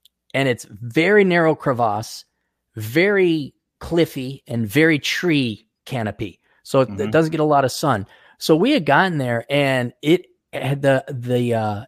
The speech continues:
Speaker 1: hail had been there for so long, it was starting to melt into ice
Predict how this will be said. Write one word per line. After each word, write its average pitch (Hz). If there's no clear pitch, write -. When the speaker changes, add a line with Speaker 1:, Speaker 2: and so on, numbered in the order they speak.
Speaker 1:
hail 262
had 185
been 160
there 147
for -
so 143
long, 135
it 151
was 135
starting 165
to 139
melt 143
into 131
ice 131